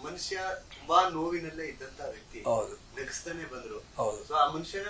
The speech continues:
Speaker 1: ಎಲ್ಲರೂ ನಗಿಸರು, ಅವ್ರ
Speaker 2: ಹೌದು.
Speaker 1: ರಿಯಲ್ ಜೀವನದಲ್ಲಿ ಅವರು ನಗು ನೋಡಿರ್ಲಿಲ್ಲ.
Speaker 2: ಹೌದು.
Speaker 1: So ನೀವು ಕೂಡ ತುಂಬಾ ನಗಿಸ್ಕೊಂಡೇ ಬಂದಿದ್ದೀರಾ. ನಿಜ ಜೀವನದಲ್ಲಿ ನೋವು ಜೊತೆಗೆ ನಲಿವು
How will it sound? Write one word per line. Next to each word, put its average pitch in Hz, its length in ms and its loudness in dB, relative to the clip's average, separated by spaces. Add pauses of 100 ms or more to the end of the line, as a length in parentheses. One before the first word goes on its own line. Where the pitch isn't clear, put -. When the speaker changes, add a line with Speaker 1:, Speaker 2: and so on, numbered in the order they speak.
(260)
Speaker 1:
ಎಲ್ಲರೂ 165 280 0
ನಗಿಸರು, 165 680 -2
ಅವ್ರ - 140 2
Speaker 2:
ಹೌದು. 113 420 -2
Speaker 1:
ರಿಯಲ್ 220 280 0
ಜೀವನದಲ್ಲಿ 170 460 -6
ಅವರು 156 420 -6
ನಗು 156 180 -2
ನೋಡಿರ್ಲಿಲ್ಲ. 131 460 -6 (120)
Speaker 2:
ಹೌದು. 131 460 6
Speaker 1:
So 151 120 -6
ನೀವು 247 200 -2
ಕೂಡ 233 160 0
ತುಂಬಾ - 400 12
ನಗಿಸ್ಕೊಂಡೇ 175 560 4
ಬಂದಿದ್ದೀರಾ. 147 480 -6 (120)
ನಿಜ 170 120 -6 (140)
ಜೀವನದಲ್ಲಿ 202 580 -6 (280)
ನೋವು 196 340 -2 (220)
ಜೊತೆಗೆ 160 300 -6
ನಲಿವು 131 480 -10